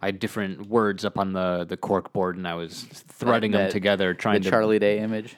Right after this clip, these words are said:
Speaker 1: try-, yeah, I was trying to, to figure out the, uh, the, the mysteries of the Mixed Match Challenge. So what we had this week was Bobby Roode and Charlotte Flair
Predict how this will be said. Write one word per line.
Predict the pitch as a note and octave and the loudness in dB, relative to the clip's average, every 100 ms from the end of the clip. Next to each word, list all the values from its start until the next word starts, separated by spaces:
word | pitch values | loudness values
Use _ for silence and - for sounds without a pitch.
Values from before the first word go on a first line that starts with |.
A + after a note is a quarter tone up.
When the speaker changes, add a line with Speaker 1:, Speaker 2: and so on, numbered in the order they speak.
| - | -4
Speaker 1:
try-, | C#3 B2 | 0 2
yeah, | B2 G#2 | 2 4
I | G2 | 4
was | G2 | 2
trying | - A#2+ C3+ | 2 2 4
to, | B2 A2+ G#2 | 4 4 0
to | - G#2 F#2+ | -2 0 0
figure | - A#2+ G#2+ G#2 | -2 -2 2 2
out | F#2+ F#2+ - | 2 -2 -6
the, | G2+ F#2 | -6 -2
uh, | F2+ F2+ - - C3 - - _ _ | -2 -4 -6 -18 -20 -20 -20 _ _
the, | A#2 A#2+ | 2 2
the | A#2+ C3 | 4 4
mysteries | C3+ C#3+ - A#2+ G#2+ F#2+ F#2 | 4 0 -2 0 2 2 2
of | A2+ G#2 | 0 2
the | G#2 | 0
Mixed | G2+ - | 0 -4
Match | G2+ F2+ - | -4 -6 -8
Challenge. | - G2+ E2+ - - - - _ _ | -10 -8 -6 -8 -14 -20 -20 _ _
So | - B2 | -2 2
what | B2 | 2
we | C3 C3 | 2 0
had | C#3+ E3 D3+ | 2 0 0
this | B2 - | -2 -2
week | G#2 F#2 E2 - _ _ _ | -4 -4 -4 -14 _ _ _
was | A2+ G#2+ F#2+ B1+ D2+ - - _ - | -2 2 2 -2 -10 -14 -20 _ -4
Bobby | F2 A2 C3+ | 0 2 4
Roode | C3 B2 | 4 2
and | A2 | 0
Charlotte | - G#2 A2 - | 0 0 0 -2
Flair | - A#2+ F#2+ E2+ | -2 0 2 0